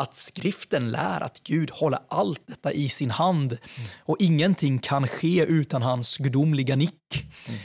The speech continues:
Speaker 2: Mm.
Speaker 1: Eh, det, för att på tal om mindblowing.
Speaker 2: Och det är också en, en, en oerhört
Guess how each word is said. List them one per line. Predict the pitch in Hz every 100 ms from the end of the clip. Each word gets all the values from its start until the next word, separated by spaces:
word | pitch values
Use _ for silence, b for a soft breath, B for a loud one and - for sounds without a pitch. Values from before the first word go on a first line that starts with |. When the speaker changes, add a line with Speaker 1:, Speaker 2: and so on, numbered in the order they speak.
| B B -
Speaker 2:
Mm. | 71 71 71 71 73 -
Speaker 1:
Eh, | - - _ _ _ _ _ _ 135
det, | 123 139 143 131 B B _
för | - 147
att | 135 - - -
på | 151
tal | 151 139
om | 131 131 131
mindblowing. | 175 151 135 127 139 156 156 _ _ B
Speaker 2:
Och | - 147
det |
är | 196
också | - -
en, | 151 147
en, | 147 143 135
en | 143
oerhört | 147 123 131 120 - -